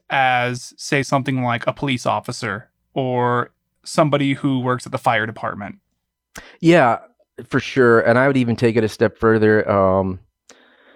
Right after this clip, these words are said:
Speaker 2: and there's a lot of ways we don't like to be compared to the military, and there's a lot of ways that it just is what it is, and it is sometimes like the military, the hierarchy, all this, the mental health. But, you know, cops,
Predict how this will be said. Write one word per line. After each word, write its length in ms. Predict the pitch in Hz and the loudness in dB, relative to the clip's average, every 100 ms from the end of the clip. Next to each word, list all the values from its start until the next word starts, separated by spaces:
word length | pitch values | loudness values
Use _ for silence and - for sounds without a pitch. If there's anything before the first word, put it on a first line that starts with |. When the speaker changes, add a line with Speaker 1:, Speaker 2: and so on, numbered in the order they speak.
| _ _ - - _ _ - - - - | _ _ -20 -20 _ _ -12 -10 -10 0
Speaker 2:
and 140 | 123 127 | 2 4
there's 200 | 123 120 | 2 2
a 60 | |
lot 220 | 120 139 | 2 4
of 60 | 127 | 4
ways 300 | 123 120 107 | 4 4 2
we 120 | 117 | 2
don't 160 | 117 104 | 2 2
like 200 | 110 - | 0 -2
to 60 | |
be 140 | 104 107 | -6 -6
compared 400 | 107 - 107 104 | -6 0 2 2
to 60 | |
the 80 | 101 | 0
military, 800 | 101 104 101 101 101 101 98 98 | 0 0 0 0 2 4 2 -2
and 140 | 95 | -2
there's 200 | 98 95 | -2 -2
a 40 | 95 | 0
lot 240 | 95 95 | 2 2
of 60 | 95 | 2
ways 440 | 95 95 92 92 | 2 2 -2 -2
that 240 | 95 92 - _ _ _ 101 - | 0 0 -2 _ _ _ -14 -4
it 240 | 95 - | -4 -4
just 380 | - 95 - - _ - | -8 -6 -8 -16 _ 0
is 260 | 104 98 | 2 4
what 140 | 101 95 | 2 2
it 80 | 95 | 4
is, 240 | 98 90 | 4 2
and 100 | 90 | 0
it 100 | 87 | 2
is 220 | 101 98 | 2 2
sometimes 560 | - 92 90 92 90 87 | -2 -4 -2 -2 -2 -2
like 220 | 92 90 | -2 -2
the 80 | 87 | -4
military, 460 | 90 87 - 92 | -4 -4 -2 -2
the 100 | 90 | 0
hierarchy, 800 | 85 95 95 95 95 95 95 92 - | 0 2 2 2 -2 -4 -6 -6 -4
all 160 | 92 | -4
this, 200 | 90 - | -4 -8
the 100 | 90 | -6
mental 300 | 92 98 95 | -4 -4 -2
health. 260 | 92 98 - | 2 2 0
But, 140 | 92 - - - - _ _ | -6 -6 -20 -20 -20 _ _
you 160 | 123 117 | 0 4
know, 280 | 120 113 _ _ _ _ _ | 4 0 _ _ _ _ _
cops, 680 | - 131 135 - - - - | 0 2 0 -2 -20 -20 -20